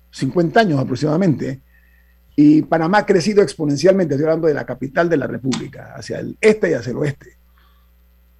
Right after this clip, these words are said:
¿Qué plan así ambicioso se puede considerar? Porque con el crecimiento, la expansión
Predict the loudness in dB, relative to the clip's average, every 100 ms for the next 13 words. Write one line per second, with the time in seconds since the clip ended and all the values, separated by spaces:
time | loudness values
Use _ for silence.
0 | _ _ _ 2 4 0 2 -2 4 4
1 | 4 2 2 4 4 2 -4 -2 0 0
2 | 0 -2 0 2 2 -2 -6 -4 -6 -6
3 | -8 -6 -2 -2 -4 -6 -2 2 4 2
4 | 0 -6 -6 -10 -10 -8 0 0 0